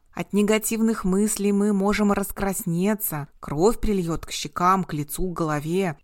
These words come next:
и другие физические проявления могут быть. Но все это, все вот это будет казаться человеку сигналом.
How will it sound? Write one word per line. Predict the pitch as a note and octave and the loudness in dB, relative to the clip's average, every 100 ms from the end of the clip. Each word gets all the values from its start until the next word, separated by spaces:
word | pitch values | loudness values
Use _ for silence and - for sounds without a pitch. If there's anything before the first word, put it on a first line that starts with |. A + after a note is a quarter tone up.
| _ | _
и | C4+ | -4
другие | A#3 C4 A3 G3 E3 | 0 0 0 0 0
физические | - E3 F3+ E3 - D3+ | -2 -4 -4 -6 -8 -6
проявления | - D#3+ D#3 G#3 G#3+ | -2 0 2 2 2
могут | D#3+ D#3+ D#3 E3 | 0 -2 -4 0
быть. | E3+ E3+ - - _ _ _ _ _ - | 2 2 0 -16 _ _ _ _ _ -8
Но | F3 | -6
все | - - G3 | -4 -2 0
это, | F3+ D#3 E3 E3 - | -2 -4 -12 -16 -14
все | - A#3+ A#3+ | -4 0 0
вот | F#3+ - | 0 -2
это | G3 A#3 G3 | -2 -2 -2
будет | F#3 F#3 - | -2 -4 -4
казаться | F3 E3+ G3 F3+ D#3+ | -4 -2 -2 -4 -8
человеку | - E3+ D#3+ D#3+ G#3+ A3 - | -6 -6 -4 -2 -2 0 -2
сигналом. | - F3 E3+ F3 E3 E3 E3 | 0 -2 0 0 -2 -4 -6